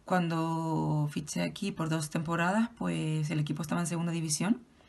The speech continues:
Me presentaron un proyecto muy bonito en el que acepté y, y ahora mirando atrás, pues creo que tomé la mejor decisión.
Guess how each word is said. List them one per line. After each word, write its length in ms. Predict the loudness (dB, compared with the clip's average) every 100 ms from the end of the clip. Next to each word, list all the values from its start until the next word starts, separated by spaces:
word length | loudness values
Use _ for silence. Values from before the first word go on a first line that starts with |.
| -20 -20 -20 -20 -20 -20 -18 -20 -4
Me 120 | 0 2
presentaron 480 | 2 2 2 2
un 160 | 2 2
proyecto 380 | 2 0 2 2
muy 160 | 2
bonito 420 | 2 0 0 4 4
en 80 | 4
el 160 | -2
que 1040 | -2 -2 0 0 0 0 2 2 2 0 0
acepté 600 | 0 0 -2 -2 0 0 -2
y, 680 | -2 0 2 4 4 2 -4 -20 -20 -6
y 100 | 0
ahora 160 | 2 2
mirando 340 | 2 0 0
atrás, 340 | -2 0 -2 -2
pues 260 | -4 -2 -2
creo 200 | -2 -2
que 260 | -2 -2
tomé 200 | -2 -2
la 80 | -2
mejor 220 | -2 -2
decisión. 600 | -4 -4 -4 0 2 0